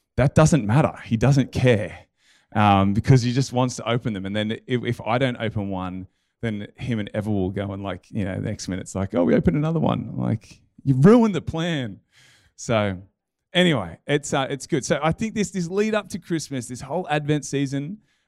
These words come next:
is really important. And it's important because you, you know that we can get so caught up in all the other bits and pieces that happen around Christmas. And, and this is so essential for us in settling our hearts and minds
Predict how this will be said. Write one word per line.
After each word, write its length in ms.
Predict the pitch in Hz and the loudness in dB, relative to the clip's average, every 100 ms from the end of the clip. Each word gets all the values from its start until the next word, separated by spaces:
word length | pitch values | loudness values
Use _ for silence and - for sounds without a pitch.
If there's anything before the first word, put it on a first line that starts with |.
| _ _ | _ _
is 220 | 143 143 | 2 4
really 580 | 151 170 208 220 220 175 | 2 2 4 6 4 4
important. 640 | 180 175 - 151 151 139 135 | -2 -2 -4 -4 -4 -6 -8
And 100 | 151 | -10
it's 200 | - - - | -10 -16 -10
important 560 | 175 - 202 226 233 | -8 -4 -4 -4 -6
because 480 | 185 - 175 165 143 _ _ _ 165 | -8 -6 -2 -2 -4 _ _ _ 2
you, 140 | 180 | 4
you 280 | 214 190 202 | 4 4 4
know 420 | 175 165 170 151 | 4 4 6 6
that 160 | 143 143 | 6 4
we 120 | 151 | 2
can 160 | 151 156 | 0 -2
get 200 | 139 - | -2 -2
so 240 | - 151 | 0 0
caught 260 | - - 139 | 0 -4 -4
up 140 | 123 | -2
in 100 | 123 - | -4 2
all 200 | 143 165 | 2 6
the 80 | 160 | 6
other 100 | 143 | 4
bits 240 | 127 - | 2 -4
and 100 | 127 | -4
pieces 340 | 127 127 123 110 | -2 -4 -8 -8
that 160 | 117 | -8
happen 360 | - 107 - 110 | -6 -8 -6 -6
around 300 | 107 101 101 | -4 -6 -8
Christmas. 720 | - 117 - 90 117 - - _ _ _ _ _ | -8 -10 -10 -16 -14 -16 -20 _ _ _ _ _
And, 440 | 131 135 135 131 - _ _ _ - | 0 2 2 -2 -6 _ _ _ 2
and 240 | 127 123 | 2 6
this 180 | 160 - | 2 2
is 100 | 165 | -2
so 460 | - - 156 156 | -2 0 6 6
essential 560 | 156 147 - 131 127 139 | 6 2 0 0 0 -6
for 240 | - - | -4 -6
us 260 | 123 110 - | -4 -4 -4
in 120 | 120 | -4
settling 340 | 110 135 123 117 | 0 0 2 0
our 80 | |
hearts 380 | 101 117 135 - | 0 -2 -2 0
and 100 | 185 | -2
minds 440 | 143 98 95 123 | 0 0 -2 -6